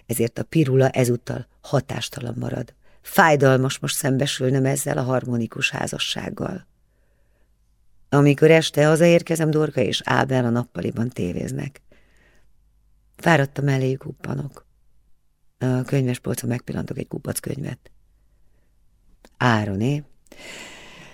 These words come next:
Vissza kellene adni őket neki. Hm. Milyen jól tudott ölelni. Hm. Hát, hogy néha rám férne egy kis szereltgetés.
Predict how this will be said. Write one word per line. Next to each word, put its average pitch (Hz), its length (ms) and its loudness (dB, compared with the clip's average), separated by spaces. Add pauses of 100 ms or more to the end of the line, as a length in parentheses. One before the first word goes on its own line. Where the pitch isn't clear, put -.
(160)
Vissza 311 300 8
kellene 233 480 10
adni 180 320 10
őket 165 320 4
neki. 120 460 -2 (460)
Hm. 123 260 -6 (960)
Milyen 202 340 0
jól 175 220 2
tudott - 400 -8
ölelni. 123 480 -6 (1700)
Hm. 185 460 -2 (720)
Hát, 190 280 2
hogy 160 140 2
néha 151 280 4
rám 131 260 4
férne 131 320 -4
egy - 140 -8
kis 127 180 -6
szereltgetés. - 1200 -8